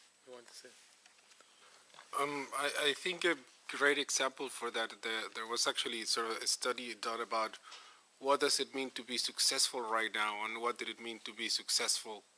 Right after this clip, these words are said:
Speaker 2: twenty years ago. And, you know, twenty years ago, being successful meant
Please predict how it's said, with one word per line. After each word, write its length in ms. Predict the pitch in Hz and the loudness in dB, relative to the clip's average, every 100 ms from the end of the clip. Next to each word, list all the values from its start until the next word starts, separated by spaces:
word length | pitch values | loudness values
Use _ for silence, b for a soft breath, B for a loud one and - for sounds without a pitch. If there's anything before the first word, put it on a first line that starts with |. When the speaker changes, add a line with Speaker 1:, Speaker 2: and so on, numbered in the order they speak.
| - | -10
Speaker 2:
twenty 240 | 131 120 | -6 -4
years 340 | 113 117 120 - | 0 2 2 0
ago. 160 | 87 78 - _ b b b b - 120 120 | -2 -8 -10 _ b b b b -2 2 4
And, 220 | 117 113 98 - | 2 -2 -10 -8
you 100 | 131 | -4
know, 160 | 123 120 | -2 0
twenty 260 | - 139 | 0 0
years 280 | 135 143 - | 2 4 4
ago, 220 | 120 123 | 4 0
being 140 | 120 123 | 0 0
successful 600 | 131 - 143 127 - 131 | 0 2 2 0 0 -2
meant 360 | 131 123 - | -2 -2 -2